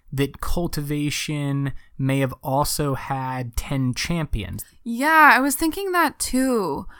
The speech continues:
Speaker 2: That possibly when the Unmade were made, they were made by Cultivation and then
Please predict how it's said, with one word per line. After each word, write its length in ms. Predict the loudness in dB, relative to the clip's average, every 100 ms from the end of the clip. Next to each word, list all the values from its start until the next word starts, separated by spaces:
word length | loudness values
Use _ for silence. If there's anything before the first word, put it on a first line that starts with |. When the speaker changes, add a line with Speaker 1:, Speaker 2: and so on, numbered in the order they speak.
| -4 2
Speaker 2:
That 160 | 4
possibly 880 | 8 6 6 2 4 4 2 0 -4 -8
when 840 | -10 -8 -2 0 2 4 2 0 -6 -8
the 80 | 0
Unmade 360 | 0 0 2
were 120 | 2
made, 540 | 2 0 -2 2 2 2 -8 -16 0
they 120 | 2
were 100 | 4
made 240 | 2 0
by 160 | 0 0
Cultivation 800 | 0 -4 -4 -6 -4 -2 2 2
and 180 | 2 0
then 440 | 0 -2 -6 -8